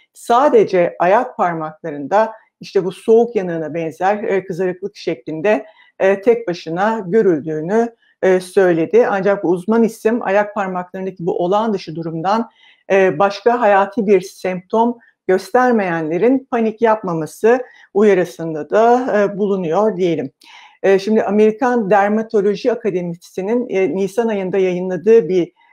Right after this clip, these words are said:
raporda işte İspanya'da, e, Belçika'da, İtalya'da,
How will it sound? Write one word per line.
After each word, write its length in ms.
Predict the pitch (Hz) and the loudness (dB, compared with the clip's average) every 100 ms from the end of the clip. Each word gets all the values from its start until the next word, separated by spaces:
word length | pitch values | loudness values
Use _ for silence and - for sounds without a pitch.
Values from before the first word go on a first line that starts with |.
| - | -6
raporda 680 | - 185 190 175 165 226 240 | -2 0 0 0 2 2 2
işte 320 | 214 - 202 | -2 -2 -2
İspanya'da, 880 | - - - 214 214 196 156 147 160 - _ _ - | -2 -14 -4 -2 0 -2 -2 -4 -4 -10 _ _ -4
e, 220 | 180 180 | 0 2
Belçika'da, 760 | 185 185 185 220 226 165 156 165 | 2 2 0 -8 -4 -2 -2 -2
İtalya'da, 880 | - - 226 220 196 175 202 226 | -4 -4 -2 0 -2 -2 -2 -2